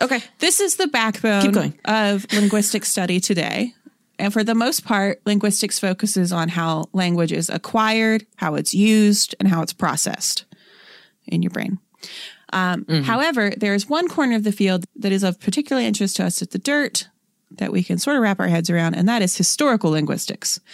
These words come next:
Speaker 2: So we're gonna
Speaker 1: Oh,
Speaker 2: get,
Speaker 1: good.
Speaker 2: we're gonna get away from the, the,
Speaker 1: Narrow it
Speaker 2: the
Speaker 1: down.
Speaker 2: noises that we make, because Professor Crocs tried his best. I will include it in the show notes, but really,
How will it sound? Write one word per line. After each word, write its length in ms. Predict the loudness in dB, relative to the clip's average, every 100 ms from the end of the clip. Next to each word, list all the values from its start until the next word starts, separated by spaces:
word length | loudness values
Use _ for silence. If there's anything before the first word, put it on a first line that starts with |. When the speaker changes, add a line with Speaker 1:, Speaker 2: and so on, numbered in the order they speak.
| -16
Speaker 2:
So 160 | -8 -4
we're 100 | 0
gonna 200 | 2 2
Speaker 1:
Oh, 40 |
Speaker 2:
get, 120 | 2 0
Speaker 1:
good. 100 | 0
Speaker 2:
we're 100 | 0
gonna 180 | 0 2
get 140 | 0
away 200 | 0 0
from 220 | 0 2 2
the, 120 | 0 0
the, 220 | -2 -2 -6 _ _
Speaker 1:
Narrow 340 | 2 4 4 4
it 60 |
Speaker 2:
the 60 | 4
Speaker 1:
down. 180 | 4 6
Speaker 2:
noises 240 | 4 4
that 160 | 0 -2
we 140 | -2
make, 400 | 0 -2 -4 -10 _ -20 -20 -10 -4
because 480 | -2 0 -2 -4 -8 -20 -20 -20 _ _ -4
Professor 420 | -2 0 0 0
Crocs 400 | 0 0 0 -2
tried 280 | -2 0 0
his 100 | 0
best. 640 | 0 0 2 0 -2 -4 -10 _ _ _ _ -14 -4
I 160 | 0
will 120 | 2 2
include 260 | 2 2
it 60 | 2
in 80 | 0
the 60 | 0
show 280 | 0 2
notes, 380 | 2 2 0 -4
but 200 | -4 -2
really, 480 | 0 2 2 0